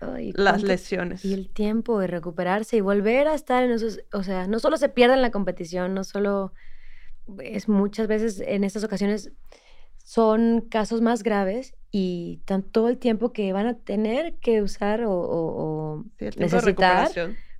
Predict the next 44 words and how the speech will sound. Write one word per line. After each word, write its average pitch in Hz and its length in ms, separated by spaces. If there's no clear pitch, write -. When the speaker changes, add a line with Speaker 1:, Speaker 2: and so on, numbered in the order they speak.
Speaker 1:
para 202 220
volver 202 240
a 233 40
estar 226 360
en 233 100
los 190 180
tops 214 280
y 170 40
volver 160 260
a 202 60
ser 208 180
favoritos. 175 580
Ojalá 165 340
les 165 160
deseamos 165 400
también, 165 540
pues, - 200
pronta 180 320
recuperación, 190 800
porque, 170 340
o 214 80
el 214 100
mismo 208 320
Donovan 202 400
Carrillo, 202 560
bueno, 220 220
él 220 320
no 233 140
fue 220 140
le-, 208 180
bueno, 151 340
fue 190 120
lesión 185 320
vieja, 196 400
pero 196 220
es 185 180
Speaker 2:
Crónica. 170 260
Speaker 1:
viene 226 540
de, 226 240
de 202 160
estar 214 320
arriba, 226 500
de 196 120
estar 202 380